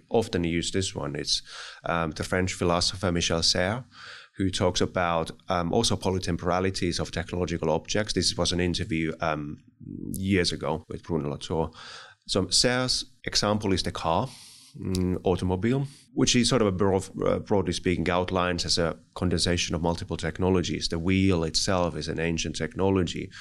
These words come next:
Some of the principles of electronics and such might emerge gradually since, from inventions since nineteenth century. The marketing discourse of a car is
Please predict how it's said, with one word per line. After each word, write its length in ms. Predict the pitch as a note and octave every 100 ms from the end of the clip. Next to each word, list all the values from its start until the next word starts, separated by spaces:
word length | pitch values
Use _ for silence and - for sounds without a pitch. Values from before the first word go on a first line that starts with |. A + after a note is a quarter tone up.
| - - -
Some 180 | - F2+
of 60 | F#2
the 80 | -
principles 640 | - G#2+ F#2+ F#2+ F#2+ F2
of 160 | F2+ F2
electronics 840 | F2 F2 - A2 G#2+ F2+ D#2+ -
and 180 | E2 D#2
such 540 | - F#2+ E2 - - -
might 300 | E2+ D#2 - - -
emerge 440 | E2+ E2 E2+ E2+
gradually 520 | - G2+ F#2+ F#2+ F2 E2+
since, 420 | - E2+ F2 - A#3 - - - -
from 240 | - F2+
inventions 720 | F2 F2+ F#2 F#2 - F2 E2+ -
since 200 | E2+ -
nineteenth 400 | F2+ E2+ E2+ D#2+
century. 580 | G#2 G#2 G2 - D2 - - - - - - -
The 80 | G2+
marketing 580 | F#2 G2+ G#2 A2+ G2+ F2
discourse 520 | E2+ E2+ - E2 D#2
of 100 | -
a 80 | D#2+
car 500 | - G2+ F2 D2+ - - - - -
is 400 | F2 E2 -